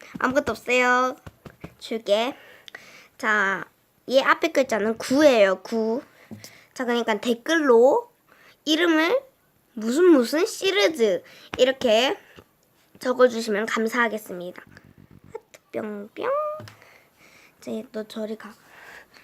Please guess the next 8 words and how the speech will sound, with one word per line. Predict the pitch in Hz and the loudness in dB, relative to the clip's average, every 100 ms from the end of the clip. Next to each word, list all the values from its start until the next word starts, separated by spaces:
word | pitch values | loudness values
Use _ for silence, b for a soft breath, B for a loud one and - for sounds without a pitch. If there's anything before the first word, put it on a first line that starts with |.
| B B B B B B B B B _ _ _ _ - B B B B B B | B B B B B B B B B _ _ _ _ -20 B B B B B B
그리고 | - 339 330 339 330 403 349 | -6 -4 -2 -6 -4 -2 0
여기는 | 285 277 302 311 330 370 320 247 208 226 _ _ _ _ _ _ b b b b | 0 -2 -2 -2 -2 -2 -2 -2 -2 -8 _ _ _ _ _ _ b b b b
창가인데 | - 370 381 381 359 311 302 | -8 -6 -6 -4 -2 -2 -4
창규 | - 381 359 359 | -4 -4 -2 -4
형님 | 339 302 277 262 | -4 -4 -4 -6
자전거가 | 254 233 208 233 233 226 214 | -6 -8 -6 -6 -4 -6 -4
여기 | 202 202 | -6 -8
있어요. | 226 - - | -16 -20 -20